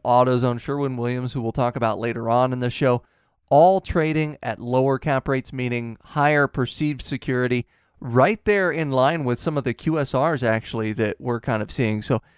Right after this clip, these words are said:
that's the reason we bring that up. It's just kind of an interesting note there because as far as retailers are concerned, you can always look at a retailer and find something to be optimistic about, but by and large, it seems like the overall marketplace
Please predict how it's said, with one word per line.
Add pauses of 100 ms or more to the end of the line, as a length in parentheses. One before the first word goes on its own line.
(100)
that's
the
reason
we
bring
that
up.
It's
just
kind
of
an
interesting
note
there
because (460)
as
far
as
retailers
are
concerned,
you
can
always
look
at
a
retailer
and
find
something
to
be
optimistic
about,
but (400)
by
and
large,
it
seems
like
the
overall
marketplace